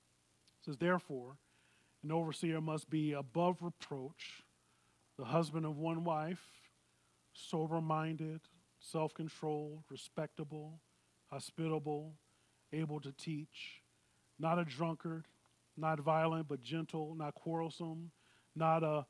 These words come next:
lover of money." It seems to be all like this stuff you would expect of a pastor,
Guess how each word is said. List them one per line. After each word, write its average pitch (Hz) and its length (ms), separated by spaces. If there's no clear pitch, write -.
lover 160 460
of 151 180
money." 165 520
It 156 120
seems 170 560
to 165 80
be 156 640
all 170 300
like 165 220
this 156 200
stuff - 320
you 208 140
would 220 120
expect - 500
of 190 180
a 190 280
pastor, 175 640